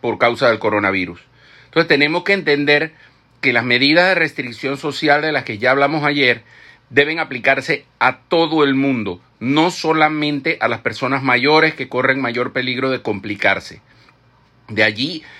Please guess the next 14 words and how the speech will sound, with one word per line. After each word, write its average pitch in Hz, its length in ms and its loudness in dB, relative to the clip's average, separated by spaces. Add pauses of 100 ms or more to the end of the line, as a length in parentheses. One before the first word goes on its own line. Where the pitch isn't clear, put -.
(140)
que 127 100 2
nosotros 127 480 -2
debemos 127 440 0
tratar 113 480 2 (340)
de 117 160 0
que 120 140 -2
todo 175 600 2
el 131 180 2
mundo 143 360 0
se 117 280 -6
quede 131 520 0
en 123 160 -4
su 123 240 -12
casa. 117 460 -2